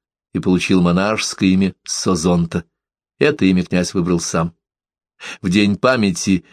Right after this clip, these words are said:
мученика Созонта, седьмого сентября тысяча триста семнадцатого года, Семён появился на свет. Теперь с именем Созонта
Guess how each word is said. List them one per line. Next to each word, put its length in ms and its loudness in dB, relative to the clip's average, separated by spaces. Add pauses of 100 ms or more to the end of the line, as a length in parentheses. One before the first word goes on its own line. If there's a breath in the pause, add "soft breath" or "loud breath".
(140 soft breath)
мученика 640 2
Созонта, 800 0
седьмого 560 0
сентября 800 0
тысяча 400 -4
триста 340 -4
семнадцатого 720 -2
года, 340 0 (280 loud breath)
Семён 600 0
появился 600 -2
на 100 0
свет. 460 0 (460)
Теперь 520 0
с 180 -6
именем 320 0
Созонта 680 0